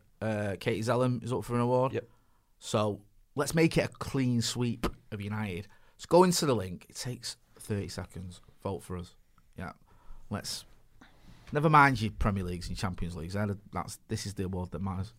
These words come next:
Speaker 2: Plus, we might get a night out on it, so.
Speaker 1: Yeah, yeah, he's already
Speaker 2: <laughs> That's the
Speaker 1: yeah,
Speaker 2: first thing
Speaker 1: there
Speaker 2: I
Speaker 1: you go.
Speaker 2: tweeted that.
Speaker 1: Carl's on a
Speaker 2: Get,
Speaker 1: rig.
Speaker 2: get
Speaker 1: He's
Speaker 2: me
Speaker 1: already
Speaker 2: a night
Speaker 1: got his,
Speaker 2: out.
Speaker 1: he's already dusted off his, uh, his court suit.
Speaker 2: <laughs>
Speaker 1: Um,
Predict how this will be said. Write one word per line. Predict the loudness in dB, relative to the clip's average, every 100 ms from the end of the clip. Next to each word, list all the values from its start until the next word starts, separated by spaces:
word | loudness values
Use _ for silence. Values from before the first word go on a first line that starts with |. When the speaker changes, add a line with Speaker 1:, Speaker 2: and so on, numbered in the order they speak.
| -12 -6
Speaker 2:
Plus, | -4
we | -4
might | -6
get | -6 -6
a |
night | -4 -4
out | -2
on | -2
it, | -6
so. | -8 -10 -8
Speaker 1:
Yeah, | 0 4 6
yeah, | 4
he's | 4 8 12
already | 12
Speaker 2:
<laughs> | 12
That's | 12 12 12 12 10 10 8 8
the |
Speaker 1:
yeah, | 8
Speaker 2:
first | 10 10
thing | 10
Speaker 1:
there | 10
Speaker 2:
I | 10
Speaker 1:
you | 8
go. |
Speaker 2:
tweeted | 6 6
that. | 6
Speaker 1:
Carl's | 8 8 6 2
on | 2 4
a |
Speaker 2:
Get, | 2
Speaker 1:
rig. | 2 2
Speaker 2:
get | 2
Speaker 1:
He's | 4
Speaker 2:
me |
Speaker 1:
already | 4 6
Speaker 2:
a |
night | 6 8
Speaker 1:
got | 8 10
his, | 8
Speaker 2:
out. | 4
Speaker 1:
he's | 2 6
already | 6 6
dusted | 2 0 0 -2
off | 0
his, | -2 0
uh, | 6
his | 10 10 8
court | 2 2 4
suit. | 4 4 4 2
Speaker 2:
<laughs> | 0 -2 -2 -4 -2 4
Speaker 1:
Um, | 6 8 8 6